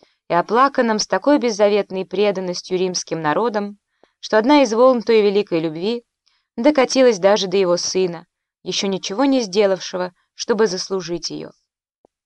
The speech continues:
Может быть, думал о своей матери, невинной жертве тирана Тиберия, скончавшейся в заточении на далёком острове.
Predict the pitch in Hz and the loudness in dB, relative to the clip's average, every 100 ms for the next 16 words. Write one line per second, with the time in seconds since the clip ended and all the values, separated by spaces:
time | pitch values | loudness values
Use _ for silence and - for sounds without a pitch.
0 | _ _ _ _ _ _ _ _ _ - | _ _ _ _ _ _ _ _ _ -2
1 | 277 285 214 196 185 294 277 254 247 240 | 0 0 0 0 2 4 4 0 0 0
2 | 247 240 262 269 208 170 180 190 240 233 | 2 0 0 0 -4 -6 -6 -4 -2 -2
3 | 208 190 214 208 185 - 196 196 190 - | -2 -2 -2 -2 -6 -2 0 0 -2 -6
4 | 185 190 220 190 170 _ _ _ _ _ | -4 0 2 0 -6 _ _ _ _ _
5 | _ - - 185 214 277 - 247 240 202 | _ -6 -2 0 2 0 0 -2 -2 -2
6 | 208 202 - 214 214 202 185 180 170 196 | 0 0 0 -4 -4 -4 -4 0 0 0
7 | 233 208 185 175 - - 156 | -2 -4 -4 -6 -6 -10 -12